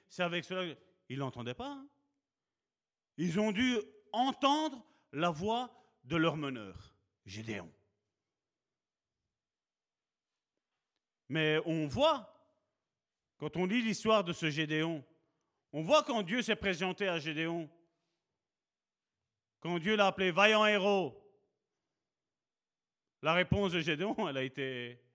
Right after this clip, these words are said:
claire, nette et précise. « Mais je suis le plus petit. Mon pays est le plus petit de tous les pays. »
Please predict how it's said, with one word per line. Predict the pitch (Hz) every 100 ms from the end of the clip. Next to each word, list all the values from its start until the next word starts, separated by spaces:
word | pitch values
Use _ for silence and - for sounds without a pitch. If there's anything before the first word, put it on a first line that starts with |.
| _ -
claire, | 175 170
nette | 185 180
et | 165
précise. « | 165 160 220 202 165 165 _ _ _ _ _ _ -
Mais | 123
je | 117
suis | - 135
le |
plus | 110 135
petit. | 120 _ 139 147 127 _ _ _ _ _ _ _ _ _ _ _ _ _ _ _ _ _ _ _ _ _ _ _ _ _ _
Mon | 147 165
pays | 165 175 180 220 262 _ _ _ _ _
est | 135 147
le | 143
plus | - _ 190 196
petit | - _ 208 196
de | 151
tous | 143 175
les | 156 147
pays. » | 139 135 104